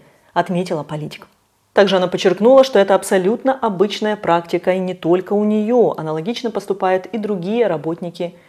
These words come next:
канцлер-амта, в том числе, кстати, и мужчины.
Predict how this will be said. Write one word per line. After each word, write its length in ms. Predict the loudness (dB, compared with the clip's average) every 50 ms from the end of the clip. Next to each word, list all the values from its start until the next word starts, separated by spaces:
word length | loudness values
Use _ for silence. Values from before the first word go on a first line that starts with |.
| _ _ _
канцлер-амта, 880 | _ -4 -2 -2 -2 0 0 0 0 0 -4 -4 -4 -4 -4 -6 -10 -12
в 100 | -14 -8
том 200 | _ -2 -2 -2
числе, 280 | -2 -6 -6 -6 -6 -6
кстати, 420 | -4 -4 -6 -6 -6 -6 -12 -14 -14 _ _ _ _ _ _
и 80 | 2
мужчины. 500 | 4 4 4 2 -2 -4 -4 -6 -6 -8